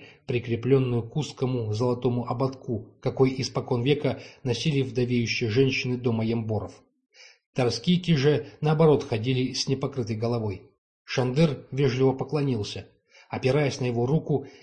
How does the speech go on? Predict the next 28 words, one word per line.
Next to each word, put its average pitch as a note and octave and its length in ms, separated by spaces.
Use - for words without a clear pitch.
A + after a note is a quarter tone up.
Илана D#3 380
Гадоя C3+ 500
спустилась C3 600
по A#2 100
лестнице C#3 520
и C#3+ 240
пересекла C3+ 560
двор. A#2 420
Она D3 160
старательно D3 540
смотрела C#3 400
вперед, C#3 480
но A#2+ 200
почти A#2+ 360
ничего B2+ 380
не C#3 160
видела, A2+ 380
зато B2+ 300
прекрасно C#3 540
слышала B2+ 500
приглушенные B2+ 760
голоса B2 560
у B2+ 80
себя B2 300
за G#2+ 140
спиной. A2 500
Как A2 260
же! F#2 180